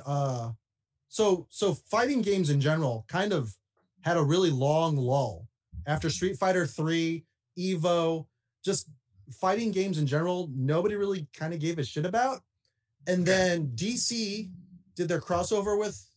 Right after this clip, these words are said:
Speaker 1: Mortal Kombat. Then D C
Speaker 2: Right.
Speaker 1: also had their, uh, own, you know, uh,
Speaker 2: Injustice?
Speaker 1: Injustice one and two, which was
Speaker 2: Yeah.
Speaker 1: really well received. And they redesigned the fighting system to, uh, be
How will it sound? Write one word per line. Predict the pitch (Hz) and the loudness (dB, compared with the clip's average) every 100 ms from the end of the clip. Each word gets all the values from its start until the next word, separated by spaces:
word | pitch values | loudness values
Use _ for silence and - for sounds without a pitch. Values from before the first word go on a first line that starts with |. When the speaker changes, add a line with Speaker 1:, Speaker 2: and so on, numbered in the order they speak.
| - | -6
Speaker 1:
Mortal | 160 180 | -4 -2
Kombat. | - 170 156 143 156 - | -2 0 0 0 -2 -2
Then | 156 156 | -2 0
D | 165 202 | -2 -6
C | 151 147 | -2 0
Speaker 2:
Right. | 127 | 0
Speaker 1:
also | 156 180 180 160 156 151 _ - - - | 0 -2 0 0 0 -6 _ -20 -20 -10
had | 156 151 143 | -2 -2 0
their, | 123 147 143 139 135 | 0 2 2 -2 -2
uh, | 139 127 120 110 - | -2 -2 -4 -6 -2
own, | 170 175 160 143 - - | 0 0 -2 -4 -8 -6
you | 156 | -2
know, | 143 120 113 - _ _ _ - | -2 -2 -8 -14 _ _ _ -6
uh, | 156 | -2
Speaker 2:
Injustice? | 131 135 196 196 - | 0 0 -2 -6 -6
Speaker 1:
Injustice | 156 147 160 151 160 - | -2 0 0 0 -2 -2
one | 151 170 | -2 -2
and | 175 | -2
two, | 196 151 131 147 _ _ | -2 0 -2 -6 _ _
which | 147 160 | -8 -4
was | 135 | -2
Speaker 2:
Yeah. | 117 165 | 2 4
Speaker 1:
really | 269 254 | 4 2
well | 214 202 | 2 2
received. | 185 - 170 165 151 _ - | 0 -2 -2 -2 -4 _ -10
And | 147 147 | -2 0
they | |
redesigned | 139 170 226 202 156 165 160 151 139 - - - | 0 -2 -2 -4 -2 -2 0 -2 -2 -6 -12 -14
the | 123 | -6
fighting | 175 175 175 | -2 -2 -2
system | 147 160 - 139 120 113 _ - - - | -4 -4 -2 -2 -2 -8 _ -20 -20 -8
to, | 160 143 139 | -4 -2 -2
uh, | 131 | -4
be | 120 139 | -2 -4